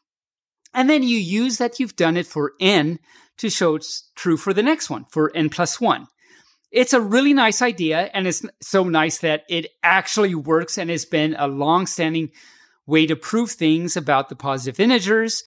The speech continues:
There's a branch of math called discrete math. If, um, computer science, as I said, has to do with the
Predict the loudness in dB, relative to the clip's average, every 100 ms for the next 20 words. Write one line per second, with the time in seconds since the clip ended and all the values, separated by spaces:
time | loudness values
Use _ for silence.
0 | 0 0 0 2 0 0 -4 -2 -2 0
1 | -4 -4 -8 -2 -2 -2 0 4 4 2
2 | -4 _ _ _ _ -2 -2 -2 -20 _
3 | 0 0 0 -8 -4 -2 2 2 2 2
4 | 0 0 0 -2 -2 -2 -2 -2 -2 -2
5 | -6